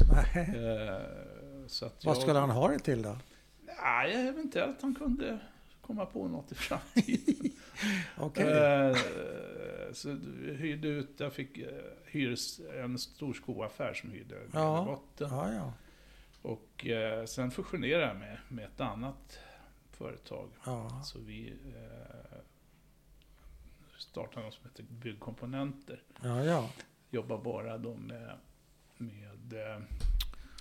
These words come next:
Speaker 2: eh, måleri, golv, glas,
Speaker 1: Ja.
Speaker 2: aluminium. Så vi var trettio anställda från scratch där.
Speaker 1: Men blev det här en...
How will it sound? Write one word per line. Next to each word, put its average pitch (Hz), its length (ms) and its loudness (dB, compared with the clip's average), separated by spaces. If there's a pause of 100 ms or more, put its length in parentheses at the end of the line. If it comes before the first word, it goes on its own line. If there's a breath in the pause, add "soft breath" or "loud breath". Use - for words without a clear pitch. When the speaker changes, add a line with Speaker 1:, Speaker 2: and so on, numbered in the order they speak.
(120)
Speaker 2:
eh, - 720 -14 (420)
måleri, 143 880 -4 (220)
golv, 123 640 -4
glas, 113 540 -8
Speaker 1:
Ja. 107 60 -8
Speaker 2:
aluminium. 131 640 -4 (680 soft breath)
Så - 60 -12
vi 104 60 -6
var 185 100 0
trettio 120 320 -6
anställda - 520 -12
från - 240 -16
scratch - 500 -14
där. - 100 -20 (240 loud breath)
Speaker 1:
Men 151 240 0
blev 151 280 4
det 151 100 4
här 160 340 2
en... 175 440 0